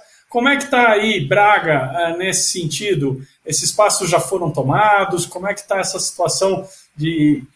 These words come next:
economia com toda essa tecnologia disponível e também de, da melhora da segurança aí na cidade?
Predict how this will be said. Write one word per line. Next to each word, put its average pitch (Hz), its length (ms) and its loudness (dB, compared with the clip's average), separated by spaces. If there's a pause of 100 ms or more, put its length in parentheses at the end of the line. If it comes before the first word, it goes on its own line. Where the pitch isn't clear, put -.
(280)
economia 202 680 4
com 165 180 -4
toda 226 260 4
essa 180 260 2
tecnologia 175 580 -2
disponível 233 720 -2 (200)
e 220 80 -12
também 202 580 -2 (240)
de, 165 200 -4 (260)
da 180 80 2
melhora 190 360 4
da 185 80 2
segurança 170 680 0
aí 151 280 0 (160)
na 156 100 -4
cidade? 135 440 2